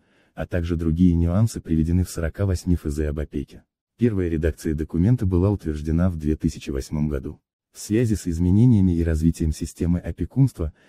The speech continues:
закон регулярно обновляется и дополняется новыми пунктами. В частности, последняя поправка была внесена в две тысячи восемнадцатом году. Дополнительная информация,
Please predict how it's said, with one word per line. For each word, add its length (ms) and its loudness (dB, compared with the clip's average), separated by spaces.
закон 380 0
регулярно 480 0
обновляется 560 -2
и 40 0
дополняется 640 -2
новыми 340 0
пунктами. 540 -8
В 100 -20
частности, 680 -6
последняя 520 2
поправка 500 -4
была 240 2
внесена 460 2
в 120 -4
две 180 0
тысячи 320 -4
восемнадцатом 720 -6
году. 320 -8
Дополнительная 800 0
информация, 800 -2